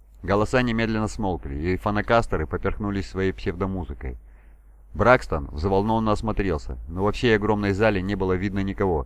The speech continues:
кроме самого посланника. «Можете войти!» — прозвучал властный, но вместе с тем приятный музыкальный голос.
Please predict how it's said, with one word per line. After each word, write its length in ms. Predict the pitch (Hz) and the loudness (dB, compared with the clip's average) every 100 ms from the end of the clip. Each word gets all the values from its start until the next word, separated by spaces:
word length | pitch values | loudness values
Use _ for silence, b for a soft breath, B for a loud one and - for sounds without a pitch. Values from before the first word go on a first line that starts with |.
| - | -4
кроме 300 | 101 101 98 | -2 -2 -2
самого 300 | 98 95 95 | -2 -2 -2
посланника. 640 | 95 - 87 73 67 65 - - | -2 0 -2 -2 -8 -12 -14 -10
«Можете 420 | 90 113 127 131 | 2 4 4 6
войти!» — 460 | 135 139 135 104 - - _ - | 6 6 4 2 0 -10 _ -8
прозвучал 500 | 95 95 104 110 98 | -2 -2 0 0 2
властный, 400 | 98 110 - 85 | 4 4 4 -4
но 120 | 85 | -4
вместе 340 | 95 104 - 92 | -2 -2 -4 -4
с 40 | |
тем 160 | 101 87 | -4 -2
приятный 440 | 95 98 92 90 | 0 0 0 -4
музыкальный 500 | 85 87 92 90 90 | -4 -4 -2 -2 -2
голос. 460 | 87 82 69 65 | -4 -2 -2 -6